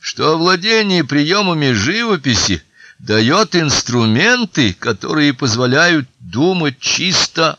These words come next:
о художественном смысле картины, а не о том, как правильно нарисовать руку и ногу. Иными словами,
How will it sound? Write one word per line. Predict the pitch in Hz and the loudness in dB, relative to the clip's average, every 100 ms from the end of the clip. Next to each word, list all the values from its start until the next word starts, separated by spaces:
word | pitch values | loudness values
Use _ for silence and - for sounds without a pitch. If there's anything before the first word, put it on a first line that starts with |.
| - | -2
о | 147 | -2
художественном | 143 131 151 98 160 190 175 123 - 170 165 147 | -2 -4 -4 0 0 2 2 0 -2 -4 -2 -2
смысле | - 165 151 - 147 | -2 -2 -2 -2 -2
картины, | - 117 - 151 117 - - - | -2 -4 -4 -2 -2 -4 -14 -4
а | 90 135 | -2 0
не | 151 | 0
о | 156 | 0
том, | 135 151 139 117 | 0 0 2 0
как | - 139 131 - | 0 0 -2 -4
правильно | - 135 127 117 113 117 | 0 2 4 2 0 0
нарисовать | 117 110 113 113 104 | 0 0 0 0 0
руку | 107 147 165 143 113 - _ | 0 2 0 0 -4 -4 _
и | 120 127 | -2 2
ногу. | 120 110 98 90 _ _ _ _ _ _ _ - | 2 2 0 -4 _ _ _ _ _ _ _ -10
Иными | 87 90 92 87 85 | -2 0 2 2 0
словами, | 82 - 90 85 85 90 107 92 90 | 0 -2 -2 -4 -2 -2 0 -2 -6